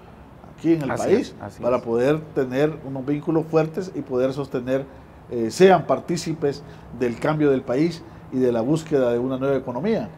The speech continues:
Speaker 2: Estamos cerrando el programa, pero no quiero finalizar sin antes consultarle. ¿Honduras necesita un nuevo modelo económico? ¿Y qué tipo de modelo económico debería de ser ese?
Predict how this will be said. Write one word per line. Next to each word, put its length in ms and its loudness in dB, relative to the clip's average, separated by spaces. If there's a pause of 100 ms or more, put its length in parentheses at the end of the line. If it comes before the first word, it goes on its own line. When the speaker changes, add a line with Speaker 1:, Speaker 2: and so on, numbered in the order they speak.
(800)
Speaker 2:
Estamos 380 2
cerrando 340 4
el 60 0
programa, 440 2
pero 220 2
no 220 2
quiero 400 2
finalizar 640 0
sin 220 -4
antes 260 -4
consultarle. 800 -6 (1080)
¿Honduras 360 4
necesita 600 -4
un 220 0
nuevo 260 2
modelo 320 0
económico? 640 -6 (160)
¿Y 80 -4
qué 160 -4
tipo 380 0
de 80 0
modelo 280 0
económico 480 -6 (340)
debería 360 0
de 80 -4
ser 160 -8
ese? 220 -12